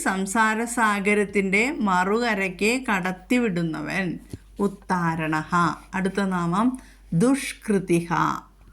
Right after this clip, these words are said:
ദുഷ്കൃതി, കൃതി എന്നാൽ എന്താണ്? പ്രവൃത്തി. അപ്പോൾ ദുഷ്കൃതി എന്നാൽ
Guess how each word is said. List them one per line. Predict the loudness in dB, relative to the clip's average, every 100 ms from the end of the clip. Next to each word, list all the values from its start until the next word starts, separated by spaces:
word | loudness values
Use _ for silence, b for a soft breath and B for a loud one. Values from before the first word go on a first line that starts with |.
| b b b -10
ദുഷ്കൃതി, | 0 0 0 -8 -2 -2 2 0 0 -10 -2
കൃതി | -2 2 4 4 4
എന്നാൽ | 4 2 0
എന്താണ്? | 0 0 0 0
പ്രവൃത്തി. | 0 2 0 -2 -6 -8 -4 -4
അപ്പോൾ | -2 0
ദുഷ്കൃതി | 0 -2 -4 -2 0 2 2 2
എന്നാൽ | 0 0